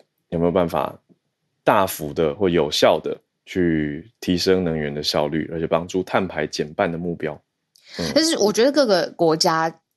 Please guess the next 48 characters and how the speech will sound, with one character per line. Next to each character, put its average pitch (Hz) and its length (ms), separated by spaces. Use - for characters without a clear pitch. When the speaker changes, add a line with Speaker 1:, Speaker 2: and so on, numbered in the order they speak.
Speaker 2:
其 - 160
实 311 120
也 233 60
不 208 160
止 160 140
东 170 300
京， 165 240
然 147 100
后 175 180
我 151 80
们 147 160
昨 160 140
天 180 140
讲 156 120
到 175 80
美 151 200
国， - 360
然 175 80
后 220 80
其 269 140
实 262 80
自 277 140
己 180 100
台 160 220
湾 180 240
都 180 160
有 156 260
那 156 140
个 156 140
碳 196 260
排 151 200
的 160 200
足 160 200
迹， 175 280
还 170 100
有 165 80
温 190 160
室 208 160
气 196 160
体 170 140
的 147 120
排， - 240
排 147 220
放 170 240
量 160 180
相 190 280
关 175 240
的， - 200